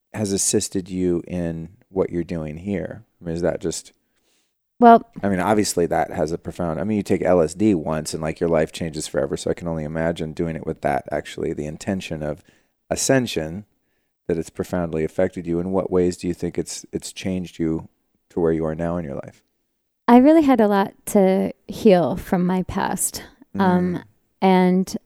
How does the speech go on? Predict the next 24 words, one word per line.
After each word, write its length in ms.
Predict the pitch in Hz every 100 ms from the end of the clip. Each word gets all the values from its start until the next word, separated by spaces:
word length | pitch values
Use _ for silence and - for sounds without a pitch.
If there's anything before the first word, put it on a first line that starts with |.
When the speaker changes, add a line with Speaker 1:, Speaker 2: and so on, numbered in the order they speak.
| _ 95
Speaker 1:
Like, 140 | 92
from 140 | 101
being 160 | 92 87
a 80 | 85
weird 260 | 87 87
kid 220 | - 92 95
and 100 | 107
stuff? 320 | 120 127 -
Speaker 2:
From 200 | 233 214
being 200 | 226 214
a 80 | 208
weird 180 | 196
kid. 540 | - 214 196 190 185 180
I 140 | 190
had, 240 | 190 196 202
like, 160 | 196
a, 120 | 196 -
I 60 | 202
had 200 | 208 202
a 60 |
really, 480 | 196 190 190 190 190
really 260 | 185 180 180
tumultuous 500 | - 180 180 185 -
upbringing. 640 | 175 - 185 196 208 208